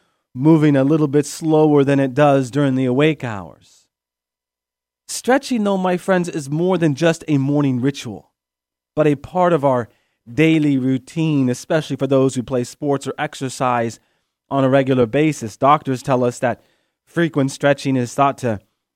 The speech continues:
improve our flexibility, which does what but increases the ability of a joint to move through its full range of motion. Consequently, the less stretching we do, the,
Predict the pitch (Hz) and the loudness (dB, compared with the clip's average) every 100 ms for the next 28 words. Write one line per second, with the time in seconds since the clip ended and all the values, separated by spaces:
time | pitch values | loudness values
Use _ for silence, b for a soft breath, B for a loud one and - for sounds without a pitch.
0 | - 160 127 - 160 160 160 143 143 139 | 0 2 2 2 4 6 6 4 2 2
1 | - 160 - 143 151 175 175 139 107 - | 0 -2 -2 -2 2 2 2 -4 -10 -14
2 | _ _ _ _ _ _ _ _ _ - | _ _ _ _ _ _ _ _ _ -4
3 | 135 - 139 120 120 165 113 101 131 - | -4 0 0 0 -2 -2 -2 -4 -4 -4
4 | _ _ _ - 190 180 - 185 190 - | _ _ _ -2 0 0 -2 -4 -4 -4
5 | 156 127 139 135 117 165 170 156 147 127 | -6 -2 -2 -2 0 0 0 -2 -4 -4
6 | - _ _ _ - 135 131 147 131 113 | -6 _ _ _ 0 0 2 -2 -2 2
7 | 160 170 151 147 135 147 151 131 - 147 | 2 2 -2 -4 0 2 2 0 -4 0
8 | 139 127 - - 175 170 156 143 131 127 | 0 -2 -8 -4 0 2 2 0 0 0
9 | 151 165 156 131 127 120 143 156 156 - | 0 2 0 -2 -4 -2 2 2 0 -4
10 | 120 78 _ _ _ _ _ _ _ _ | -12 -12 _ _ _ _ _ _ _ _
11 | _ _ _ - 131 117 113 151 - 123 | _ _ _ -10 -6 -6 -4 -4 -2 -2
12 | 113 113 123 165 196 - - - - 139 | -4 -4 4 6 4 0 -14 -8 0 2
13 | 131 135 123 127 120 123 123 123 123 | 2 -2 0 0 -2 0 0 0 -2